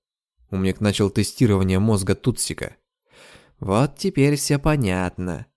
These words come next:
Сам бы он никогда не догадался о будущем. Это мой старый знакомый, Николас». Волна симпатии прошла по цепям умника.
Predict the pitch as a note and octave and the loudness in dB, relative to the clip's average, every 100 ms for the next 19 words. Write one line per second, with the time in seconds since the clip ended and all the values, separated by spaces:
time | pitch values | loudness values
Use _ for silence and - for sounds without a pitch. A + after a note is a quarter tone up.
0 | _ - - G#2+ B2+ B2+ A#2 A2+ B2 D3+ | _ -6 0 2 4 4 4 2 0 0
1 | G3 F#3 E3 F3 C3 G2+ G2 G2 F#2+ C#3+ | -2 -2 0 0 2 0 0 0 2 2
2 | D#3 - A2+ G#2 B2+ F3+ A#2+ - F2 D2+ | 0 0 0 0 2 2 2 -2 -4 -6
3 | - - - - _ - - F#2 F#2 - | -10 -20 -20 -20 _ -12 -4 -2 -2 0
4 | G#2+ G2 G2 A#2 F#2+ - C3 G2 C#2 C2 | 0 2 0 -2 -2 0 0 0 -6 -8
5 | F2+ B2+ - C#2+ A1+ - - - _ _ | -4 -4 -4 -8 -8 -16 -20 -20 _ _
6 | _ - D#2 F2 B2+ C#3 G2+ F2+ B2+ - | _ -6 -4 0 -2 0 -4 -2 -4 -4
7 | - G2 - G2 - A#2+ A#2 G2+ - A2+ | -4 -4 -2 -4 -2 -2 -2 -4 -2 -4
8 | C3+ C3 C3+ C#3 G2 F2 - - | 0 2 2 2 -2 -8 -12 -14